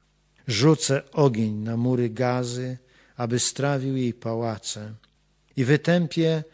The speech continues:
mieszkańców Aszdodu i władcę Aszkalonu.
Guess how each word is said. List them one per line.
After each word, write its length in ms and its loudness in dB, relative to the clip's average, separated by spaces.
mieszkańców 760 0
Aszdodu 800 -2
i 100 0
władcę 800 -2
Aszkalonu. 920 -2